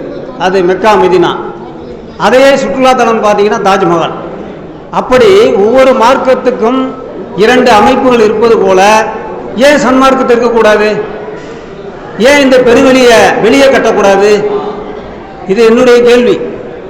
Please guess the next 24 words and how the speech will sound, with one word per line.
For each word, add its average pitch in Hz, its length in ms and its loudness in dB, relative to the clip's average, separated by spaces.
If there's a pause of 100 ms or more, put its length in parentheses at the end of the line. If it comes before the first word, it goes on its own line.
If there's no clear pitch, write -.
(120)
இதுல 214 240 2
உண்மை 262 380 2
இருக்குது, 202 240 0
நீங்க 196 180 0
வேணா 185 180 0
பாருங்க. 185 280 0 (720)
வள்ளலாருடைய 254 680 2
நோக்கத்தை 226 540 2 (300)
சிதைப்பதற்காக 220 1120 0 (400)
மிகப்பெரிய 240 600 2
அளவில் 214 300 2
சதி 202 240 -2
நடக்கிறது 208 500 0
நான் 202 200 -2
குற்றம் 175 340 -2
சாட்டுறேன். - 240 -10 (640)
இதை 208 200 2
நாம 202 200 2
விட 202 200 2
மாட்டோம். 214 340 0 (520)
இதுல 214 260 2
நீங்க 196 580 2
உண்மையா 247 360 0
சொல்லணும்னா, 208 600 0